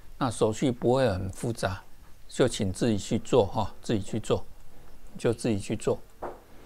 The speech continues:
那目前我把A P I key 存成这个变数，然后利用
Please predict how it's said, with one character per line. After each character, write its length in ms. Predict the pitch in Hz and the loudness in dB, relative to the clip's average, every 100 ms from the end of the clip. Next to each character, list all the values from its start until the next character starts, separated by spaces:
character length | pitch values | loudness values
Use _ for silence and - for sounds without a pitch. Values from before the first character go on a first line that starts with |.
| - - | -14 -4
那 120 | 135 | 2
目 180 | 139 160 | 6 6
前 320 | 127 120 127 | 8 6 8
我 140 | 120 127 | 6 8
把 240 | 117 117 | 8 6
A 80 | 127 | 2
P 160 | 127 | 6
I 100 | 127 | 4
key 220 | 131 131 107 | 4 4 2
存 340 | - 104 117 | 2 0 2
成 260 | 120 101 101 | 0 -2 0
这 160 | 117 | 0
个 120 | 104 | 2
变 280 | 98 123 101 101 | 0 2 0 -2
数， 240 | - 107 - - - - - - - - - | -4 -6 -6 -12 -12 -12 -12 -12 -10 -10 -8
然 140 | - 120 | 0 2
后 140 | 143 | 4
利 320 | 147 151 147 | 6 6 8
用 440 | 151 143 135 123 | 10 10 8 4